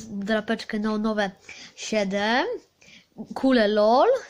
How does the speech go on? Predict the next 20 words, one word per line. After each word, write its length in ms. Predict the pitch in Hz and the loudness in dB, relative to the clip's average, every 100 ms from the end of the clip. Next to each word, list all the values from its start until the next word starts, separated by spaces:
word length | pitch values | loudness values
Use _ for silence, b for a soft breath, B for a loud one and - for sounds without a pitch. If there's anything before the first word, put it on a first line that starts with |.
| - _ B B B B - | -20 _ B B B B -4
i 240 | 339 381 | 2 2
takie 380 | 294 311 - 269 | 4 -2 2 -2
kauczuki, 1120 | - - 233 226 214 214 - 262 247 247 233 | -2 -8 0 2 2 -4 0 0 0 0 0
takie 280 | 226 214 220 | 0 -4 -2
jajeczko, 640 | 214 208 214 208 208 - 202 - | 0 0 0 0 -4 -10 -12 -8
co 100 | 214 | -10
się 160 | 214 202 | -6 -6
wykluwa. 680 | 196 190 - 196 185 233 320 - _ B B B B 226 | -4 -6 -6 -8 -2 -2 -2 -10 _ B B B B -2
No 80 | 269 | 0
to 180 | 285 311 | 2 2
może 380 | 254 262 240 247 | 2 0 0 0
na 120 | 233 | 0
początku 580 | 233 233 254 247 - 233 | -2 -2 0 0 -2 -2
zacznijmy 720 | 226 220 240 240 240 233 220 B B B | -2 -2 -2 0 2 2 2 B B B
od 200 | - 233 | -4 -2
zdrapeczki, 800 | 208 202 233 226 254 247 - - | -2 -2 0 2 0 0 -4 -10
co 180 | 208 - | -10 -6
coś 240 | 226 214 202 | -4 -4 -4
właśnie 540 | 202 226 226 - 208 | -4 -4 -2 -4 -4
będzie. 720 | 185 226 226 208 190 208 226 | -4 0 2 2 0 0 -2